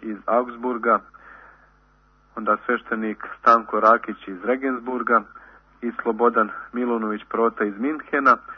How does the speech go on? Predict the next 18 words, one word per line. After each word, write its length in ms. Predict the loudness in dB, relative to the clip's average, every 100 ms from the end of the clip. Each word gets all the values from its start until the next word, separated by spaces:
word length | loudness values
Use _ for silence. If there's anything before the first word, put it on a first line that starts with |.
| -20 -20 -10
u 120 | -6
sasluženje 760 | -4 -4 -6 -2 -2 0 -4
domaćina, 760 | -6 0 2 2 -2 4 6 6 2 -18 -20 _
protonamjesnika 1120 | -10 -10 -6 2 4 4 2 -8 -14 0 0 0 -6 -18 -10
oca 300 | -10 -8 -8
Marinka 540 | -4 -6 -6 -12 -4
Radmila 500 | 0 0 0 -4 -4 -4 -14 -20 _ _
i 400 | -12 -10 -10 -12 -16 _ -20 -20 _ _ _
protonamjesnika 920 | -10 -8 0 4 4 4 -10 -14 -10 -10
oca 200 | -8 -12
Milorada 560 | -10 -6 -4 -2 -4 -10 _ _ _ _ _ _ _
Jovanovića 800 | -10 -2 0 0 -2 -6 -2 -2 -2 -14 -20 _ _ -6
i 120 | -4
u 120 | -4 -4
sasluženje 600 | -8 -6 -6 -4 -4 -4
jerođakona 680 | -6 -6 -4 -4 -4 -6 -6 -6 -20 _ _ -10
Siluana 580 | -6 0 2 4 2 0 -10 -20 _ _ _ 0
Popovića 640 | 0 0 -2 -2 0 0